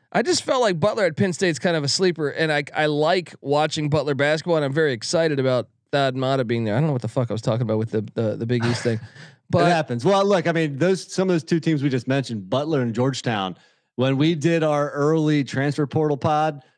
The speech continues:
Speaker 2: uh, there were two of the teams we highlighted that, that might have had, you know, the, some of the most impressive, uh, portal gets, if you will. Uh, so yeah, both those teams could be better this year. Obviously,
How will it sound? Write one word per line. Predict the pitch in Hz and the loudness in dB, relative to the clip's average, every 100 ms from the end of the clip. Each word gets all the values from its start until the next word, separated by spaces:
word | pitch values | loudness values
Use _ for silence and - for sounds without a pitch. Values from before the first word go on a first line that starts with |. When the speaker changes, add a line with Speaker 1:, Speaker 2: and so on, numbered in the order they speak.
| _ 120 | _ -4
Speaker 2:
uh, | 120 127 | 0 0
there | 143 | 2
were | 151 | 0
two | 147 180 | 2 2
of | |
the | 170 | 2
teams | 165 151 | 0 0
we | 139 | 0
highlighted | 127 147 143 131 127 113 120 | 0 0 0 0 0 0 0
that, | 117 117 123 | -2 -2 -2
that | 117 | -2
might | 120 139 | 0 0
have | 127 | 0
had, | 131 123 120 104 | -2 0 -2 -4
you | 127 123 | -4 -2
know, | 110 | -2
the, | 113 | -4
some | - 131 | -2 0
of | |
the | 120 | 0
most | 127 123 | 0 -2
impressive, | 107 131 127 - 120 113 98 _ 127 | -4 -2 -2 0 0 -2 -6 _ -6
uh, | 120 107 107 - _ _ - | -2 -2 -4 -6 _ _ -2
portal | 160 160 147 139 127 113 _ | 0 2 0 0 -2 -8 _
gets, | 147 139 - - - _ _ - | -2 -2 -4 -10 -10 _ _ -4
if | 139 143 | -2 0
you | 139 | 2
will. | 135 131 117 107 _ _ - | 2 2 0 -4 _ _ -4
Uh, | 120 120 120 120 - | -2 0 -2 -4 -8
so | - 147 | -2 0
yeah, | 151 | 2
both | 131 160 | 0 -2
those | 160 151 127 | 0 -2 0
teams | 143 127 - | -2 -2 -2
could | 131 | -4
be | |
better | 120 123 117 | -2 -2 -2
this | 107 - | -4 -2
year. | 120 117 | -2 0
Obviously, | 127 135 131 135 120 113 | -2 -2 -2 -2 -2 -4